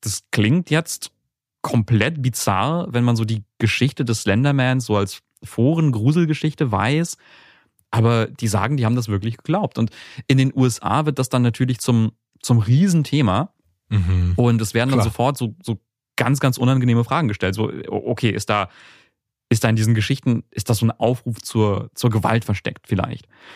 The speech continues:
Speaker 1: Oder verstehen die Leute nicht, dass das nicht echt ist? Weil gibt es Leute, die einfach nicht, nicht blicken, dass das ein Creepypasta ist, dass das ja quasi so eine, ja, Literatur aus dem Internet ist.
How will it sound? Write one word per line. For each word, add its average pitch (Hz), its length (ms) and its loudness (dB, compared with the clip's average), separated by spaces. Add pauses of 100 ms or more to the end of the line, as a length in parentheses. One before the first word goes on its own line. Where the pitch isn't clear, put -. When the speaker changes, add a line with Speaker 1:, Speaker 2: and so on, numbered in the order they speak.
(320)
Speaker 1:
Oder 101 440 0 (280)
verstehen 135 420 2
die 135 80 2
Leute 113 340 0
nicht, 113 340 0 (640)
dass 117 300 -2
das - 340 -6
nicht 113 240 2
echt - 220 -2
ist? - 160 -12
Weil 107 140 -4 (140)
gibt 113 180 -4
es 120 80 -4
Leute, 120 240 0
die 117 100 -2
einfach 113 180 -2
nicht, 113 320 0
nicht 110 200 0
blicken, 127 600 0
dass 113 140 -2
das - 160 -6
ein 107 80 -4
Creepypasta 139 580 0
ist, 113 200 -4
dass 107 100 -6
das 110 200 -2
ja 110 200 0
quasi 104 300 -2
so 98 80 -2
eine, 104 240 0 (260)
ja, 95 160 -12
Literatur 107 600 0
aus 117 60 -4
dem - 100 -4
Internet 110 340 0
ist. - 160 -4